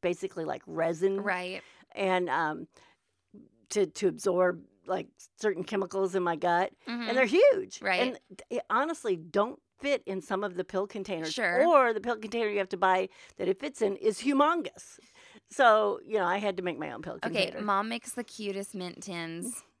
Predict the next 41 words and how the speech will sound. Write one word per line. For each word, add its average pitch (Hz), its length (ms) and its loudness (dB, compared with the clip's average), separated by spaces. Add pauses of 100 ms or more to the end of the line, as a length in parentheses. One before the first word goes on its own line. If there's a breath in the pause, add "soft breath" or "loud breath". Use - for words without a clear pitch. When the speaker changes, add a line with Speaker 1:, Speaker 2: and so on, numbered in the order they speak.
(140)
Speaker 2:
She - 180 -10
Speaker 1:
We - 20 -4
Speaker 2:
does 214 160 0
Speaker 1:
can - 20 2
Speaker 2:
the 208 80 2
Speaker 1:
show 247 200 6
a 233 40 6
picture 202 320 0
Speaker 2:
Yeah, 175 80 6
Speaker 1:
of 185 80 0
Speaker 2:
we'll 226 140 8
Speaker 1:
those. - 20 8
Speaker 2:
show 277 180 6
a 262 40 8
Speaker 1:
I, 240 60 8
I - 20 8
Speaker 2:
picture 240 240 4
of 220 60 2
Speaker 1:
think 196 140 6
I 190 120 6
Speaker 2:
that. - 80 -8 (340 loud breath)
Speaker 1:
well, 240 160 6
I 233 80 8
used 320 340 2
to - 100 0
also, 214 360 0
okay, 165 440 -6
I - 60 -12
used 262 220 -8
to 87 80 0
also 190 320 -2
carry 180 260 -4
razor 196 260 2
blades 160 300 -6
around 143 220 -8
in 147 120 -14
one 147 120 -14
of 147 100 -16
those, 131 280 -12
too. - 160 -6
Speaker 2:
Oh, 226 340 2